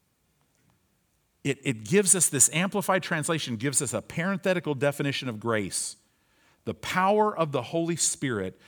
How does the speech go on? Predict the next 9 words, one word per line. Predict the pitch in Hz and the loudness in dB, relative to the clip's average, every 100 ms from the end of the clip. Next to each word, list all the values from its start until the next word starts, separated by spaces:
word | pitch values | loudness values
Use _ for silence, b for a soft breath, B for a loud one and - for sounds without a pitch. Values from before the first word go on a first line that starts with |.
| b b - | b b -6
to | 151 | -2
meet | 117 131 180 160 | 0 0 0 -2
this | 147 151 - | 0 2 0
evil | 156 156 139 | -2 -4 -4
tendency | 127 - 147 127 101 - 107 | -8 -4 -2 -2 -2 -2 -2
and | 95 - | -4 -4
all | 117 131 131 | -2 -2 -2
others | 120 117 113 - | -2 -2 -2 -6
fully. | - - 113 85 73 | -8 -6 -4 -6 -10